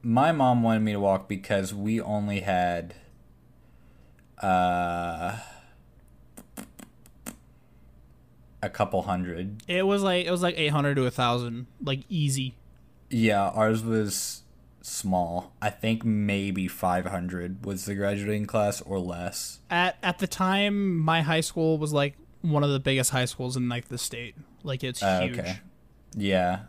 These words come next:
Speaker 1: So you did have funding. We didn't have funding for shop or any of those classes. We didn't
Speaker 2: Mm-hmm.
Speaker 1: have that option.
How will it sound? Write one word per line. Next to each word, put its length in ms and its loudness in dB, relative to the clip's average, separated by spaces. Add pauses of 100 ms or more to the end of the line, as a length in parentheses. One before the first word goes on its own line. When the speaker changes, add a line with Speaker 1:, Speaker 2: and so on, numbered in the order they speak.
(120)
Speaker 1:
So 760 4
you 240 0
did 200 2
have 220 2
funding. 420 0
We 140 6
didn't 220 2
have 160 0
funding 400 0
for 340 -6 (680)
shop 640 2 (260)
or 520 -2 (440)
any 220 0
of 80 0
those 160 -4
classes. 460 0
We 100 2
didn't 140 2
Speaker 2:
Mm-hmm. 100 -2
Speaker 1:
have 100 -14
that 260 -4
option. 580 -4